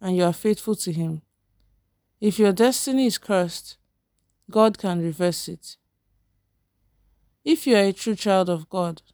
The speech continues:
the following things, among others, are in your destiny. Number one, healing. And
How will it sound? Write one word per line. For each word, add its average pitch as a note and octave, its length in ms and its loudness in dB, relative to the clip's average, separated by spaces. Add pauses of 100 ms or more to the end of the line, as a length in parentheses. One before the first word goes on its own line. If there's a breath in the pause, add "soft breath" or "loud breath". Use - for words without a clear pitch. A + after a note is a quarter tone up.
(120)
the G3 80 -10
following A#3 420 2
things, F#3 400 -4
among F#3 400 0
others, E3 440 -4
are E3+ 120 -8
in E3 140 -4
your E3 160 -4
destiny. D#3 640 -8 (1040)
Number F3+ 300 2
one, F#3 440 -4
healing. G#3+ 480 -2 (1400)
And G#3 400 2